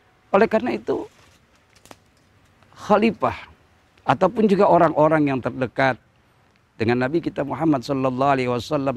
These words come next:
yang mereka menggantikan kepemimpinan Islam setelah wafatnya Nabi adalah orang-orang yang benar-benar concern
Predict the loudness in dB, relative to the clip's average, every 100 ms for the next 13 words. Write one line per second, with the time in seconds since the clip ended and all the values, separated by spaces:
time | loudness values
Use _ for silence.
0 | -4 -2 -2 -2 -2 -6 -6 0 2 4
1 | 2 0 -4 -2 -4 -4 -10 -12 _ _
2 | _ -2 -2 0 0 2 2 2 2 2
3 | 2 -2 -2 -4 -4 -6 -8 -6 -4 -6
4 | -8 -4 -2 0 -2 -4 -10 -12 -20 -10
5 | -4 0 0 -2 -8 -8 -2 0 0 -2
6 | -2 -2 -2 -6 -8 -12 -16 -4 -4 -2
7 | -4 -4 -4 0 0 0 -2 -12 -18 _
8 | _ _ _ _ _ -4 -2 -2 -4 -2
9 | -2 -6